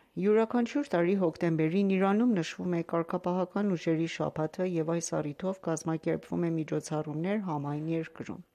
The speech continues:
Այս առիթով Իրանում կրոնական փոքրամասնություններից մեկը յուրաքանչյուր տարի նախաձեռնում է միջոցառում նվիրված աս շաբաթվան, սակայն արդեն երկու տարի է, ինչ կորոնավիրուսի համաճարակի հետևանքով չէր իրականանում նման ծրագրեր,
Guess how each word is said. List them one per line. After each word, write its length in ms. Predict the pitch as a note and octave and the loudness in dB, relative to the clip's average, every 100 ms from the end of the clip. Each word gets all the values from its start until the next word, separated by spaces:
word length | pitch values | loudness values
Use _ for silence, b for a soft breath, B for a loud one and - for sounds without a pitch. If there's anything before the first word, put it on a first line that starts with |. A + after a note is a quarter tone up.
| _ - | _ 2
Այս 280 | D4+ D#4+ | 2 4
առիթով 560 | D4 C4+ F3+ - C#3+ C#3+ | 4 4 2 2 0 2
Իրանում 420 | D3 G3 A3+ C#4 | 0 2 2 2
կրոնական 540 | C#4 A#3 A3 G#3 A3+ A#3 | 2 2 4 2 0 2
փոքրամասնություններից 1300 | G#3 F#3+ F#3+ F3+ E3+ - F3+ - F3+ F3 G3 G#3+ - | 0 0 0 2 0 -2 -6 -2 0 0 -2 -4 -4
մեկը 380 | D#3 C#3 F3 | -4 0 0
յուրաքանչյուր 800 | F#3+ G3 G3+ G#3 A3 A3 - C4+ - | 2 2 2 2 0 -2 -2 -4 -2
տարի 260 | F3 F3 | 0 0
նախաձեռնում 760 | F#3+ F3 D#3+ D#3+ - D#3 E3 E3+ | 0 -2 -2 -2 -2 -2 -2 0
է 60 | E3 | 0
միջոցառում 760 | D3+ C#3 D#3+ - G#3 A#3+ C4 | -2 -2 -4 -2 -2 0 0
նվիրված 580 | G#3+ F3+ F3 F3+ F3+ F3+ | 0 -2 -2 -2 -2 -4
աս 260 | C#3+ D3+ - - | -6 -6 -8 -14
շաբաթվան, 680 | - F#3+ F#3+ F#3+ - C#3 C3 - | -4 -4 -2 -4 -4 -8 -8 -12
սակայն 500 | - D3+ - F#3+ A#3+ B B B | -8 -6 -2 0 0 B B B
արդեն 340 | B3+ B3+ D#4 C#4 | -2 2 2 4
երկու 380 | A3 G#3+ A3 | 2 0 -4
տարի 280 | G3+ D#3+ D3+ | 0 -2 0
է, 140 | D3+ D3+ | -2 0
ինչ 160 | A#3 B3+ | 0 -2
կորոնավիրուսի 800 | - G3 F#3+ F#3 G#3 G3 G3 F#3 | -2 -2 0 -2 -2 -4 -4 -4
համաճարակի 760 | F3+ D#3+ E3 F3 E3 E3 E3 E3+ | -2 -2 -2 -2 0 -2 -2 -4
հետևանքով 720 | E3 D3+ F#3 G#3+ A3+ D4 C#4+ | -2 -2 0 0 -2 -4 -6
չէր 320 | - C4 B3+ | -2 0 2
իրականանում 800 | G#3+ F3+ D#3+ D#3+ D#3 D#3 F#3+ C4 B3+ | 0 0 -2 -2 -2 -2 -2 0 0
նման 360 | G3+ E3+ E3+ | 0 0 -2
ծրագրեր, 680 | - G3+ G3 F#3 D3 A#2+ B2 | -4 -2 -2 -2 -6 -6 -8